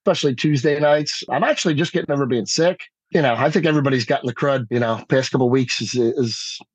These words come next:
I've just been hearing everybody just getting sick and, you know, finally, I'm finally over it.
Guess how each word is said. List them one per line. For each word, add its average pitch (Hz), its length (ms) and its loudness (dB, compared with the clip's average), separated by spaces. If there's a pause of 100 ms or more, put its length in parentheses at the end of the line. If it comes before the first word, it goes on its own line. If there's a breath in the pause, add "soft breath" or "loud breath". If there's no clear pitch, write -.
(100)
I've 110 220 -2
just 117 160 -6
been 120 80 -4
hearing 123 220 0
everybody 117 340 0
just 113 220 -8
getting - 180 -8
sick 127 380 0
and, 95 240 -6 (600 loud breath)
you 123 100 2
know, 117 300 2
finally, 175 320 4
I'm 170 140 2
finally 180 320 2
over 151 280 2
it. 151 100 2